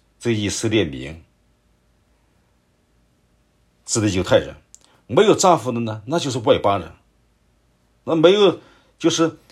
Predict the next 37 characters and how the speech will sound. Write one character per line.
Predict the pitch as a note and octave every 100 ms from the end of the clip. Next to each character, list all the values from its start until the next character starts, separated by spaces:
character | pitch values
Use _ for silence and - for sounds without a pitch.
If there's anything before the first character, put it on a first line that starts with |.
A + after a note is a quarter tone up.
| _ _ -
这 | - D#3
外 | E3 G#3 D#3+
邦 | D3+ F#3+ F#3
人 | D3+
的 | C3
儿 | A2 D#3
女 | F3+ C#3 A2+
比 | C3 B2+ B2
这 | A#2 B2
个 | B2
犹 | A2+ D3
太 | - - C3
人 | A#2+
的 | A2+
儿 | A2 C#3
女 | D3+ A2
子 | - A2
孙 | C#3+ C3
还 | G2 G#2
多， | C3+ C3
什 | - C#3
么 |
意 | D3+
思 | G#2 G#2
呢？ | G2 A#2
那 | D#3+
就 | D3
是 | B2 A#2
指 | A#2+
的 | C3 C3 - _ _ _ _ _ _ _ _ _ _ _ _ _
在 | - C3
得 | - A2+ A2+
救 | C3+ D3+
的 | A2+
问 | B2
题 | A2+
上， | G2+ F#2+ D#2+